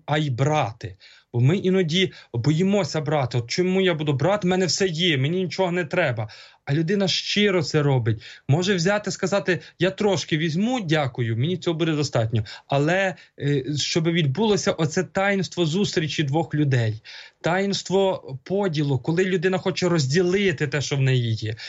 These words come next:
І я думаю, що, е, треба все-таки брати участь в цьому. Взяти хоча б трошки, але взяти. І не, е, от, е, ш-, е, як то кажуть, вчити себе не тільки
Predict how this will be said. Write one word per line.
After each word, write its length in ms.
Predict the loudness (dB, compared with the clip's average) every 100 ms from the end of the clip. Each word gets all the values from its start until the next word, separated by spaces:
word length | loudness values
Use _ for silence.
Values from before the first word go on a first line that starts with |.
| -10 0
І 80 |
я 120 | 2 2
думаю, 360 | 0 2 0
що, 440 | 0 0 2 2 -4 -16 -10
е, 100 | -4
треба 260 | 0 2 0
все-таки 360 | 0 -2 -2 0
брати 400 | 2 2 0 -4
участь 420 | -4 -6 -8 -6
в 20 |
цьому. 300 | -6 -6 -10 _ -2
Взяти 300 | 0 2 0
хоча 280 | -2 0 -2
б 60 | 0
трошки, 540 | 2 2 0 -4 -6
але 220 | 0 2 2
взяти. 580 | 4 2 0 -6 -10 -10 -20 -20 _
І 160 | 0 4
не, 420 | 4 4 2 -2 -8 _ -2
е, 340 | 2 4 2
от, 280 | 0 -2 -4
е, 440 | -2 0 0 -2
ш-, 320 | -4 -4 -4 0
е, 40 | 2 4
як 200 | 2 0
то 100 | -2
кажуть, 380 | 0 -2 -4 -8
вчити 440 | -8 -2 -2 -2
себе 440 | -2 0 2 0 -2 -14 _ -4
не 120 | -4
тільки 560 | -4 -6 -6 0 0